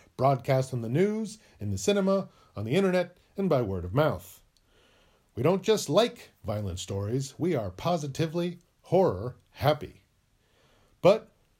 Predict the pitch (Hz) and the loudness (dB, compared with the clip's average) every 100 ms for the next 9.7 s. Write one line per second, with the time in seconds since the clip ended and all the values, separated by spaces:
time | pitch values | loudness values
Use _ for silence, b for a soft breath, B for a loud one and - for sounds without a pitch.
0 | _ 139 156 214 247 247 - 185 165 - | _ 0 4 4 2 -2 0 0 0 -2
1 | 196 214 233 247 247 - 135 - 151 165 | -2 0 -4 -4 -4 -2 -2 -4 -8 -8
2 | - 151 147 196 - 214 - 147 127 135 | -4 -4 -2 -6 -6 -8 -4 -2 0 -2
3 | 175 175 - 139 147 196 - - 151 143 | -6 -8 -4 -2 -2 -6 -6 -2 0 0
4 | 147 170 123 143 190 123 131 - - - | -2 -2 -2 -2 -2 -2 -4 -6 -20 -10
5 | 147 151 139 208 156 135 170 117 123 170 | -6 -2 0 0 -2 -4 -4 -6 -2 -4
6 | - 143 196 196 135 120 185 147 117 123 | -4 -4 -4 -4 -6 -4 -4 -4 -6 -6
7 | - 131 135 - 165 185 127 135 - 160 | -8 -6 -6 -6 -4 -4 -4 -6 -6 -6
8 | 147 147 139 127 226 175 190 190 _ 311 | -4 -2 -2 -2 -4 -4 -4 -8 _ -10
9 | 277 302 220 95 - - | -6 -4 -4 -6 -10 -20